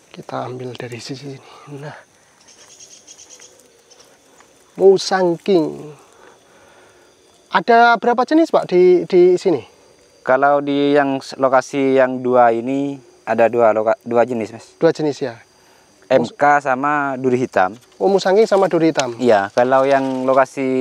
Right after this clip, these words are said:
Speaker 2: di atas,
Speaker 1: Heeh.
Speaker 2: campuran, Mas.
Speaker 1: Oh, banyak itu ya,
Speaker 2: Banyak,
Speaker 1: yang
Speaker 2: banyak jenis itu, Mas.
Speaker 1: Ya.
Speaker 2: Dari M K, duri hitam, Jumasi,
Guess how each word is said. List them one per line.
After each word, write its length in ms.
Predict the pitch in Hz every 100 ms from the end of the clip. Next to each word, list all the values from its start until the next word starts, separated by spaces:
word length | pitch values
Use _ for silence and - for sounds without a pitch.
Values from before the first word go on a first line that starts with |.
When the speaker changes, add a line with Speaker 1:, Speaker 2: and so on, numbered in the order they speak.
| 127 127 123 123
Speaker 2:
di 60 |
atas, 540 | 156 - 165 151 - _ _ - -
Speaker 1:
Heeh. 320 | - 160 196 254 - - 131
Speaker 2:
campuran, 460 | 127 139 156 127
Mas. 160 | 147 _ _ _ - _ -
Speaker 1:
Oh, 80 | 135
banyak 320 | 143 220 214
itu 140 | 202
ya, 100 | 175
Speaker 2:
Banyak, 240 | 135 151 147
Speaker 1:
yang 80 |
Speaker 2:
banyak 200 | 135 147 139
jenis 240 | 156 170
itu, 140 | 143 131
Mas. 140 | 160 - _ _ _ _ -
Speaker 1:
Ya. 160 | 165 147 - - 110
Speaker 2:
Dari 240 | 113 113
M 160 | 120 135
K, 400 | - 156 156 147
duri 160 | 131
hitam, 560 | 147 - 180 175 175 170 _
Jumasi, 640 | 135 135 156 - 185 180